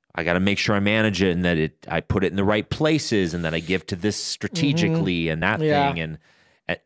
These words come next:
Speaker 1: you're still controlling all
Speaker 2: Mm-hmm.
Speaker 1: of the outcomes when
Speaker 2: Yeah.
Speaker 1: it's that way.
Speaker 2: Yeah.
Speaker 1: Yeah. And,
Speaker 2: Yeah.
Speaker 1: and that's what's toxic to the soul, is the control.
Speaker 2: And so I think if we could finally get to the point of seeing ownership is bad for us,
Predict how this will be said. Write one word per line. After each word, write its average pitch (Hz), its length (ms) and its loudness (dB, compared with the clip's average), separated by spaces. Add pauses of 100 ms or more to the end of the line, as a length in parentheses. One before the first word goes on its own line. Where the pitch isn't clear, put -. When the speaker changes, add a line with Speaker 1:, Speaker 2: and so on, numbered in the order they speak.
Speaker 1:
you're 110 180 0
still 135 360 0
controlling 131 840 0
all 127 320 4
Speaker 2:
Mm-hmm. 131 80 4
Speaker 1:
of 117 120 -4
the 113 160 4
outcomes 110 600 0
when 156 100 2
Speaker 2:
Yeah. 143 120 2
Speaker 1:
it's - 100 -12
that 76 220 0
way. 71 320 -2
Speaker 2:
Yeah. 143 280 0 (1120)
Speaker 1:
Yeah. 87 360 0 (120)
And, - 140 2
Speaker 2:
Yeah. 156 340 0
Speaker 1:
and 85 120 -6
that's 98 240 0
what's 95 220 -4
toxic - 440 -2
to 71 100 -6
the 69 60 -8
soul, 90 400 0
is 71 140 -4
the - 80 -6
control. 73 540 -6
Speaker 2:
And 208 120 0
so 262 120 0
I 247 60 2
think 269 320 -2
if 185 120 -2
we 180 180 0
could 170 180 -4
finally 170 600 0
get 151 500 -2
to 165 80 -10
the 151 100 -4
point 143 380 -6
of 160 120 -4
seeing 151 380 -4
ownership 143 540 -4
is 113 120 -8
bad 117 360 -10
for 160 300 -2
us, - 260 -8